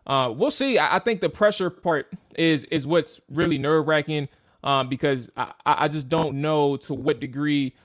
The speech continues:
uh, they'll be able to handle that from start to finish, because Jacksonville hasn't done that, um, and they didn't do that. So, uh, we'll see. I think another thing, too, for me on my side would probably be, um,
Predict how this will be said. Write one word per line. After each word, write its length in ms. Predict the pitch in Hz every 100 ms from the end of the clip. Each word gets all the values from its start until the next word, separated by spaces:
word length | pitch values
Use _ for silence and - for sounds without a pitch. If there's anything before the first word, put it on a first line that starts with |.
| _
uh, 160 | - 123
they'll 240 | 117 143
be 160 | 139 147
able 200 | 139 131
to 200 | 127 120
handle 840 | - 151 156 151 147 143 135 151 -
that 380 | 120 143 143 -
from 240 | - 131
start 380 | 123 - 156 131
to 160 | - 127
finish, 340 | - 139 120
because 260 | - 139 123
Jacksonville 580 | 147 143 156 143 139 127
hasn't 300 | 135 131 127
done 220 | 131 135
that, 220 | 139 - _ _ _ -
um, 180 | 123
and 80 | 113
they 100 | 127
didn't 300 | 127 151 139
do 120 | 127
that. 200 | 120 110
So, 360 | - 127 120 - _ _
uh, 240 | - 123 110
we'll 200 | 143 180
see. 260 | - 190 156
I 40 |
think 160 | 226 196
another 280 | 165 196
thing, 260 | 175 165 151
too, 380 | - 190 165 131 _ _ _ _ _ _ _
for 280 | - 175
me 480 | 139 143 190 214 202 -
on 160 | - 139
my 180 | 170
side 460 | 185 180 185 180 - - - _ _ -
would 220 | 151 139
probably 380 | 175 180 175 160
be, 280 | 156 160
um, 440 | 143 143 139 127